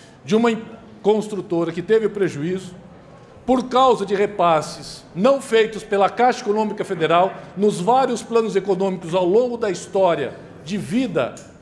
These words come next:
da coab, que é mera administradora, aonde o judiciário, numa decisão no Tribunal Superior, Tribunal Superior de Justiça, tira a Caixa Econômica Federal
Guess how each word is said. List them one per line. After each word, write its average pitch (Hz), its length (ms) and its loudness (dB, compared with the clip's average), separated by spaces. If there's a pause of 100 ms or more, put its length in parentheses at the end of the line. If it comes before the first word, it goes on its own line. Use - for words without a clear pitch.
(320)
da 165 100 0
coab, 175 500 2 (280)
que 240 120 -2
é 240 60 2
mera 254 380 0
administradora, 208 920 0 (580)
aonde 208 420 2
o 208 60 -2
judiciário, 196 720 0 (720)
numa 240 240 2
decisão 180 640 0 (840)
no 190 140 0
Tribunal 240 800 -2
Superior, 190 600 0 (1900)
Tribunal 202 540 -2 (100)
Superior 185 380 0
de 160 80 -8
Justiça, - 680 -8 (240)
tira 302 400 2
a 170 40 -2
Caixa 214 600 -2
Econômica 180 600 -4
Federal 180 560 -4